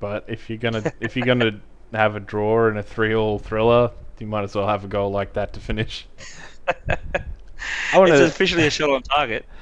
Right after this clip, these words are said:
Speaker 1: <laughs> I wanna shout out to, uh, Maddie Sansby, the first goal. I believe that's the one where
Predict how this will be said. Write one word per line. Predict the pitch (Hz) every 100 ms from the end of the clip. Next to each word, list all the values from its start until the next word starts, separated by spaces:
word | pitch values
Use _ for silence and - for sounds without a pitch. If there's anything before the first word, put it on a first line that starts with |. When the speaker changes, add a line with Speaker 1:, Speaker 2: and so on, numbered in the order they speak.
| - 190
Speaker 1:
<laughs> | 156 - - -
I | 113
wanna | 127 139 127 110
shout | - 123 113 110
out | 104 - -
to, | 113 107 101 98
uh, | 87 98 95 -
Maddie | 104 104 98
Sansby, | - 104 107 - 104 98
the | 95
first | - 107 107 -
goal. | - 98 98
I | 98 95 -
believe | 107 110 123 123
that's | 117 101 -
the | 107
one | 101 101 101 101 101
where | 98 95 95